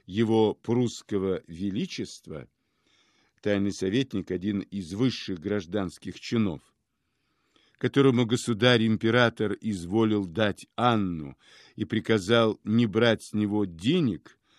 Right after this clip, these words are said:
за материал и диплом, дошла и до них. Они решились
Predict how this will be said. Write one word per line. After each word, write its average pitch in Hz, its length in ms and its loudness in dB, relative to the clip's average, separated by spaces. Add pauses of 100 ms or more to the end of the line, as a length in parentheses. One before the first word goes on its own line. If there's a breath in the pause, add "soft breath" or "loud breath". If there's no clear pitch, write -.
(220 soft breath)
за 92 200 -2
материал 107 680 2
и 98 140 -8
диплом, 85 580 -8 (440 soft breath)
дошла 135 520 0
и - 220 -8
до 131 160 -4
них. 69 400 -10 (880 soft breath)
Они 185 500 2
решились 143 800 0